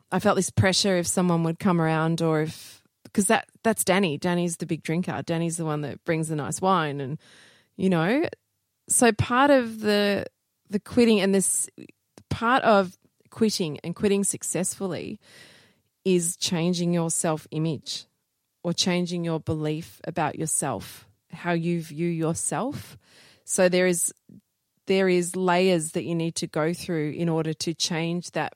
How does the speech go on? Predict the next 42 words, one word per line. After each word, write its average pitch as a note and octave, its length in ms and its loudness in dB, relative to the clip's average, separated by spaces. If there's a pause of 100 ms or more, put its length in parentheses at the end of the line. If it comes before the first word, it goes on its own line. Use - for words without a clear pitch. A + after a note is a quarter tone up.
programming D#3 800 -6 (540)
of D#3+ 120 -4
yourself. D#3 380 -2 (280)
You G#3 160 -2
can, G3 240 2
we've, F3+ 220 2 (120)
Ash - 260 0
and F#3 80 0
I, F3 80 0
s-, - 260 -4
we're F3 160 -2
studying D#3 600 -4
N E3+ 120 -2
L D#3+ 140 -2
P, F3 240 -4
neuro-linguistic E3 800 -4
programming G3 580 -2
at - 80 -8
the E3+ 60 -4
moment. D#3+ 320 -4
So G3+ 400 -10
fascinating. F3+ 680 -8 (540)
But G3 260 2
we G3+ 120 4
were G3+ 120 6
reading G#3 360 4
the F#3+ 80 4
other F3+ 160 0
day F3+ 240 2
that F3+ 140 0
you B3+ 240 -2
can F4+ 220 -2
try A#3 320 2
and G#3 200 2
change F#3+ 520 0 (260)
whatever F#3 400 0
your G#3+ 160 2
situation D3 680 -6
is, D3 160 -8
whether E3+ 220 -2
it's - 160 -10
drinking, E3+ 760 -6